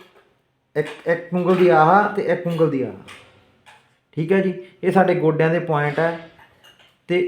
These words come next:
ਜਿਹੜਾ ਐਕਿਊਪ੍ਰੈਸ਼ਰ ਹੈ ਇਹਦਾ ਕੋਈ ਵੀ ਸਾਈਡ ਇਫੈਕਟ ਨਹੀਂ, ਕੋਈ ਵੀ ਸਾਡੇ ਸਰੀਰ 'ਤੇ ਬੁਰਾ ਪ੍ਰਭਾਵ ਨਹੀਂ, ਬਿਨਾਂ ਕਿਸੇ ਦਵਾਈ ਤੋਂ ਬਿਲਕੁਲ ਫ੍ਰੀ ਘਰੇ ਆਪਦਾ ਇਲਾਜ ਅਸੀਂ ਆਪ ਕਰ ਸਕਦੇ ਹਾਂ ਜੀ।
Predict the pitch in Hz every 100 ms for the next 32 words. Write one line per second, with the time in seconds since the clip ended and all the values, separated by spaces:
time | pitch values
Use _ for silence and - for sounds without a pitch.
0 | - 151 165 185 175 170 185 180 170 160
1 | 180 180 170 165 - _ _ _ - 175
2 | 196 190 190 202 202 165 156 156 160 151
3 | 170 175 180 - _ _ _ _ _ -
4 | 175 196 190 196 185 175 170 156 165 165
5 | 165 151 151 147 175 170 156 143 160 165
6 | - - _ - 135 165 165 170 170 151
7 | 147 151 151 170 156 - _ - 143 175
8 | 175 180 - 151 190 165 - - - -
9 | 175 160 156 156 - - - 165 165 170
10 | 170 160 - 156 156 151 156 151 160 170
11 | 190 - _ - 156 156 156 165 165 -
12 | _ - 160 143 147 120 113 107 101